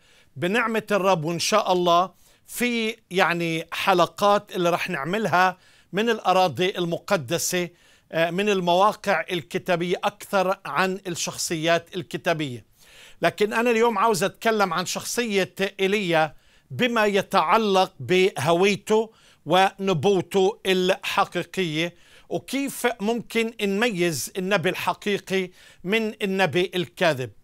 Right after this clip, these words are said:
لاحظ أول جملة، إيليا مش معروف عنه، يظهر فجأة في التاريخ، وعلى فكرة يختفي أيضا فجأة في التاريخ،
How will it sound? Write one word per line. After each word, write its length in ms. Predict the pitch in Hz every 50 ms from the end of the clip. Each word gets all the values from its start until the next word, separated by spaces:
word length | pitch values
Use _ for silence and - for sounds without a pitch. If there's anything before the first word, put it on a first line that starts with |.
| _ - - - _ _
لاحظ 560 | - 233 277 - - - 240 214 170 127 - 214 - - -
أول 600 | 247 240 247 233 214 202 220 226 226 220 220 233 - _ 180
جملة، 420 | 147 - 226 190 180 151 135 113 - _ _ _ _ _ _ _ _ _ _ _ -
إيليا 580 | 180 180 190 220 202 180 185 175 196 226 233 - _ _ _ -
مش 240 | 175 165 - - 180
معروف 600 | 196 165 170 190 214 226 226 185 - - - 220 220 - - -
عنه، 520 | - - 208 202 180 170 165 175 185 185 _ _ _ _ _ _ _ _ - - _ _
يظهر 640 | 170 190 240 247 196 185 175 196 196 190 190 196 - _
فجأة 1040 | - - - 240 233 147 117 - - - 190 185 - - 202 208 220 214 196 170 135 _ _ _ _ _ _
في 120 | - -
التاريخ، 760 | 214 214 - - 220 202 190 185 180 185 190 185 - - - _ _ _ _ _ _ _
وعلى 300 | 196 180 165 202 196 190
فكرة 540 | - - 226 - - 196 190 190 190 196 - _ _ _ _ _
يختفي 500 | 175 180 165 - - - 233 220 - 208
أيضا 580 | 196 - 214 196 185 156 143 185 185 190 185 180 - _ _ _ _
فجأة 920 | - - 208 175 123 220 - 196 180 - - 190 180 185 185 185 185 190 -
في 460 | - - - 180 170 165 165 175 -
التاريخ، 540 | 143 - _ - 208 185 175 156 131 - -